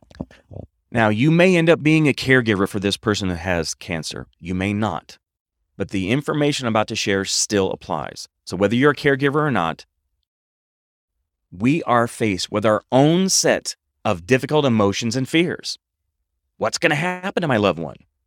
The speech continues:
Will she have pain? Is she gonna live? What's gonna happen to me? How's my life gonna change? Try to face your own fears first so that you're truly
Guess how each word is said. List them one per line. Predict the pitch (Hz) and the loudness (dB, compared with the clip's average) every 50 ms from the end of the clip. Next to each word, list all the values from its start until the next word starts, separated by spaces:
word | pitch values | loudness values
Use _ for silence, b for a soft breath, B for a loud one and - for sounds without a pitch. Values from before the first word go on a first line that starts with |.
| _ _ _ _ _ _ _ _ - | _ _ _ _ _ _ _ _ -2
Will | 92 110 117 123 | 2 2 4 4
she | - - - 135 135 127 | 2 2 0 0 -2 -2
have | 120 123 143 151 139 - | -2 -2 -2 -2 -2 -4
pain? | - 147 156 170 185 156 92 64 - _ _ _ _ _ _ _ _ _ _ _ _ _ _ _ _ _ _ _ _ _ _ _ _ _ | -4 -2 -2 -2 -2 -4 -8 -10 -14 _ _ _ _ _ _ _ _ _ _ _ _ _ _ _ _ _ _ _ _ _ _ _ _ _
Is | 95 95 | -6 -2
she | - - 123 | -2 0 2
gonna | 120 139 139 135 | 2 2 2 2
live? | 123 147 185 180 95 - - _ _ | 2 2 2 0 -2 -4 -10 _ _
What's | - 110 127 - | -4 -4 -2 -2
gonna | 175 165 151 | -2 -2 0
happen | 151 165 156 151 156 | 0 0 0 0 2
to | 139 147 | 2 2
me? | 143 175 214 190 120 87 | 4 4 2 2 2 0
How's | 85 107 123 143 135 139 | 2 2 2 2 2 0
my | 143 143 147 156 185 | -2 0 0 0 0
life | 226 220 180 143 123 - | 2 2 2 0 0 0
gonna | - 107 95 | -2 -2 -2
change? | 87 - - 98 76 - - - - - - _ _ _ _ _ _ _ _ _ _ _ _ _ _ _ _ _ _ _ _ _ _ _ | -2 -2 -4 -6 -6 -8 -12 -14 -16 -16 -16 _ _ _ _ _ _ _ _ _ _ _ _ _ _ _ _ _ _ _ _ _ _ _
Try | _ - - - 104 101 107 131 139 151 156 | _ -10 -10 -6 -2 0 0 2 2 2 0
to | 147 160 143 | 0 -4 -6
face | - - - 131 123 123 123 123 123 - - - - _ _ | -8 -10 -6 -2 -2 0 0 -2 -2 -2 -4 -4 -6 _ _
your | - 95 92 87 - - _ | -6 -4 -4 -4 -4 -4 _
own | 101 104 107 117 127 131 131 | 2 4 4 4 4 2 0
fears | 131 - - 104 98 95 92 90 - - | -2 -4 -4 -2 -2 0 -2 -2 -4 -8
first | - - - - - 180 110 82 82 90 - - - - _ _ _ _ _ _ _ _ _ _ _ _ _ | -10 -12 -4 0 2 2 2 2 0 -4 -6 -8 -10 -18 _ _ _ _ _ _ _ _ _ _ _ _ _
so | _ - 123 110 | _ -2 -2 2
that | 104 113 104 - | 2 2 0 0
you're | 110 107 90 | -2 -4 -4
truly | - - - - 175 180 180 180 190 175 - | -4 -6 -4 -2 -2 0 0 0 0 -2 -4